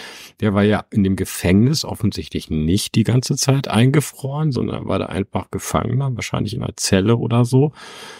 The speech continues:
Warum wird er denn jetzt für einen Transport eingefroren? Und nicht, weiß nicht, ins Koma gelegt, fixiert.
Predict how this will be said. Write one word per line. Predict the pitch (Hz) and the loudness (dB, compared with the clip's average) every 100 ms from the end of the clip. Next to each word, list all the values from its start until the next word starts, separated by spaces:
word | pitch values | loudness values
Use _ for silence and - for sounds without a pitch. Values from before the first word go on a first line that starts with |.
| - _ _ | -20 _ _
Warum | 92 101 92 | 2 4 4
wird | 117 - | 2 2
er | 87 | -2
denn | 87 | 0
jetzt | 87 - | 0 -2
für | - | 0
einen | 90 | -2
Transport | - 87 - - 95 120 - | 0 -2 -2 -2 2 2 2
eingefroren? | - 101 95 - - - - 82 85 _ _ _ _ _ _ _ _ | 0 0 0 -4 -8 -8 -6 -6 -10 _ _ _ _ _ _ _ _
Und | 98 98 | 0 2
nicht, | 95 107 - - - _ _ _ _ _ _ _ _ | 4 2 2 -8 -12 _ _ _ _ _ _ _ _
weiß | 90 85 - | 0 0 2
nicht, | 80 69 - _ _ _ | 0 -2 -10 _ _ _
ins | - 95 - | -2 0 0
Koma | - 147 127 | 2 4 4
gelegt, | 110 95 101 101 - - _ _ _ | 4 4 4 4 -2 -12 _ _ _
fixiert. | - 110 - - 113 98 104 - | -4 -4 -2 -2 2 2 2 -2